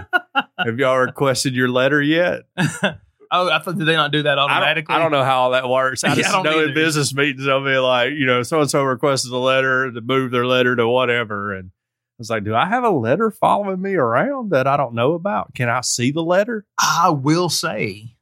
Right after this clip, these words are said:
Speaker 2: that when I was, well, I was a teenager and I was attending Fayette First Baptist Church, and I joined the church, and I went to that church for, I mean, de-, from when I was, like, a sophomore in high school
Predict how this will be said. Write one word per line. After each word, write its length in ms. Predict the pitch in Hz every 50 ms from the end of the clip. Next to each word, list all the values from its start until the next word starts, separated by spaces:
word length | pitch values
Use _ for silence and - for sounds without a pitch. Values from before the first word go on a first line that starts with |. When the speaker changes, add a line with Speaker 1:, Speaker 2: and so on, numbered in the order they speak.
| _ _ -
Speaker 2:
that 360 | 127 123 120 120 120 113 110 _ _ -
when 240 | 139 127 123 123
I 200 | 110 117 127 156
was, 380 | 156 147 139 135 127 120 113 -
well, 140 | 131 135 135
I 100 | 139 160
was 100 | 151 120
a 20 | 120
teenager 680 | - 180 240 302 185 117 113 113 - 113 123 131 139 _ _ -
and 200 | 117 120 120 120
I 80 | 127 139
was 160 | 127 120 127
attending 400 | 123 - 143 135 127 123 120 120
Fayette 320 | - 131 147 139 139 143
First 240 | 160 160 151 - -
Baptist 340 | 151 156 156 151 156 - -
Church, 500 | - 160 - 180 147 135 120 - - _ _ _ _ _ _ _ _ _ _ _ _ -
and 500 | 135 139 135 135 131 131 135 131 - - -
I 60 | 156
joined 380 | 143 117 143 156 214 285 247 220
the 40 | 139
church, 500 | 120 - - 117 117 120 120 - - - -
and 100 | 131 135
I 100 | 143 160
went 280 | 156 151 190 247 233 -
to 80 | 240
that 260 | 233 226 226 220 - -
church 460 | - 208 208 208 202 - - - -
for, 460 | - 156 151 147 147 147 143 131 117 _ _ _ _ _ _ _ _ _ _ _ _ _ _ _ _ _ _ _ -
I 100 | 139 151
mean, 180 | 156 151 147
de-, 200 | 135 165 151 -
from 260 | - 160 160 160 160
when 100 | 170 175
I 60 | 170 170
was, 260 | 160 143 143 120 120
like, 260 | 131 120 127 117 -
a 140 | 113 113 117
sophomore 580 | - - 127 131 170 202 - - 196 208 214
in 80 | 208 202
high 200 | 185 196 208 208
school 520 | - - - 214 220 214 214 214 208 202